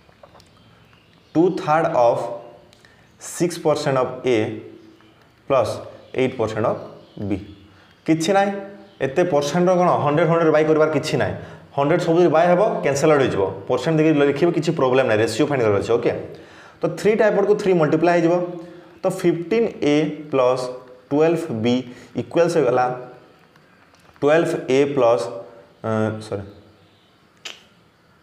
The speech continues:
सिक्सटीन बी implies that କେତେ ହେଇଗଲା? ଥ୍ରୀ ଏ ଇକ୍ୱାଲ୍ ଟୁ ଫୋର୍ ବି, then A by B equal to ହେଲା କେତେ?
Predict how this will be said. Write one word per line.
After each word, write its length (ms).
सिक्सटीन 720
बी 120
implies 380
that 220
କେତେ 200
ହେଇଗଲା? 240
ଥ୍ରୀ 160
ଏ 100
ଇକ୍ୱାଲ୍ 380
ଟୁ 100
ଫୋର୍ 280
ବି, 180
then 180
A 180
by 200
B 20
equal 220
to 80
ହେଲା 200
କେତେ? 220